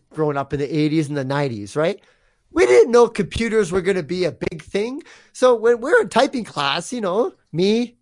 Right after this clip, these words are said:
you can imagine Handy Andy as a boy. I'm just like, "Yeah, I'm gonna, I'm just gonna type with my two fingers here and do as fast as everybody else." I had no idea, Shane, that typing would be a thing.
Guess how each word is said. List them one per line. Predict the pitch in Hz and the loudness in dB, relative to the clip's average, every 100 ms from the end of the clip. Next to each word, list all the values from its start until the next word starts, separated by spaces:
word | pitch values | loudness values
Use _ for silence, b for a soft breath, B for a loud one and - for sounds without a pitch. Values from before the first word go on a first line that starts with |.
| _ - | _ -8
you | 247 | -4
can | - 453 | 2 4
imagine | 190 190 214 165 170 | 4 2 2 2 -2
Handy | 127 214 208 185 | 0 2 2 4
Andy | 214 220 185 | 4 4 2
as | 185 156 | 2 0
a | |
boy. | 120 175 190 147 | 0 2 4 4
I'm | 151 220 | 2 2
just | 190 139 | 0 -4
like, | 147 143 | -6 -2
"Yeah, | 160 120 - | -4 -2 -4
I'm | 202 | -2
gonna, | 170 131 b b b b b | -2 -6 b b b b b
I'm | 175 | -6
just | 202 - | -4 -2
gonna | 196 131 117 _ | -2 -4 -8 _
type | - 208 | 0 0
with | 160 151 | -2 -6
my | 131 | -8
two | - - 226 | -6 -4 -2
fingers | - 208 180 151 127 | -2 -4 -2 -4 -4
here | 139 139 135 | -6 -4 -4
and | 127 117 | -8 -6
do | 170 | -4
as | 143 - | -4 -2
fast | 147 143 - | -2 -2 -4
as | 143 | -2
everybody | 139 131 131 143 | -2 -4 -4 0
else." | 190 143 - _ b b b b - | 0 -2 -6 _ b b b b -4
I | 226 254 | 0 2
had | 226 247 214 | 2 2 0
no | 165 196 202 | 0 2 4
idea, | 202 175 196 175 | 4 0 -2 -4
Shane, | 147 156 147 143 | -4 -6 -6 -6
that | 135 _ | -8 _
typing | - 208 214 180 170 | -2 0 0 -4 -4
would | 156 147 | -6 -4
be | 160 160 | -2 -2
a | |
thing. | 135 220 190 117 | -2 -4 -6 -6